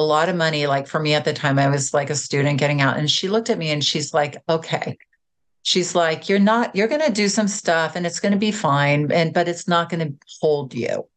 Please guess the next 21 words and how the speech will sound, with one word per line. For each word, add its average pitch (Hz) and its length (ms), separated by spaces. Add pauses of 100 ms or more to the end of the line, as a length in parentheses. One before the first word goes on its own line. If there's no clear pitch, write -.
You 190 160
know, 220 80
you're 208 180
gonna 220 180
do 202 180
good. 165 400
You're 175 160
gonna 165 220
be 160 180
good 160 220
at 151 120
what 147 160
you 147 120
do." 131 320 (800)
But 185 140
she's 226 240
like, 220 260
"You're 226 100
gonna 254 300
do 220 140
something. 180 680